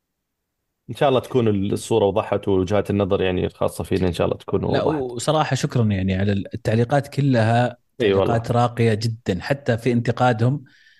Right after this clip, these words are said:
Speaker 2: آه، على قولة واحد من الشباب،
Speaker 1: إي والله.
Speaker 2: انتقاد محب، شخص محب.
Speaker 1: إي والله. إي والله.
Speaker 2: وفعلًا ترى، يعني، آم، إحنا بشر في الأخير، صح إن نطقطق وأشياء، بس ممكن نكون أحيانًا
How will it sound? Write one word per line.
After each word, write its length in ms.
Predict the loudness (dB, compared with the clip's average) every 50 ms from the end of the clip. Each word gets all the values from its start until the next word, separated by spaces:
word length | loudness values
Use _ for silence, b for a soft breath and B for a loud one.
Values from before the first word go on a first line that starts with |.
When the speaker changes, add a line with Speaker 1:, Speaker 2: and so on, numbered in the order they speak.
| b b b b _ -14
Speaker 2:
آه، 340 | -10 -6 -4 -4 -4 -4 -6 -6 -2 0
على 160 | 2 2 2
قولة 280 | 2 2 2 0 2 2
واحد 300 | 0 0 0 0 -2 -2
من 80 | 0 -2
الشباب، 440 | -2 -2 -2 0 2 2 0 2 2
Speaker 1:
إي 140 | 2 4 4
والله. 320 | 4 4 4 4 2 2 0
Speaker 2:
انتقاد 420 | 0 -2 -2 0 2 0 2 2
محب، 300 | 0 0 0 -2 -4 -6 _ _ _ _ -8
شخص 280 | -4 -4 -4 -2 0
محب. 100 | 2 2
Speaker 1:
إي 80 | 4 4
والله. 240 | 4 2 0 -4 -8
إي 60 | -10 -6 -2 0
والله. 320 | 0 2 2 2 2 2
Speaker 2:
وفعلًا 300 | 2 2 2 2 2 2
ترى، 240 | 0 0 2 2 2
يعني، 520 | 2 2 2 2 2 0 0 -2 -4 -8 -12 b b b b b b b b b _ _ _ _ _ -10
آم، 840 | -6 -2 0 0 0 0 0 -2 -4 -8 -10 -10 -10 -10 -10 -10 -12 _ _ -14 -10
إحنا 260 | -4 0 0 2 2
بشر 260 | 2 0 0 -2 -2
في 60 | -2
الأخير، 460 | -2 -2 -2 0 0 -2 -2 -2 -6 -10 _ _ _ _ _
صح 260 | -6 -4 -2 -2 0
إن 60 | 2 2
نطقطق 560 | 2 2 0 0 -2 -4 -2 -2 -2 0 0
وأشياء، 320 | 0 0 0 0 0 0
بس 240 | 2 0 0 0 2
ممكن 280 | 2 2 2 0 0 0
نكون 280 | 0 0 0 0 0
أحيانًا 440 | 0 0 2 2 2 4 2 2 0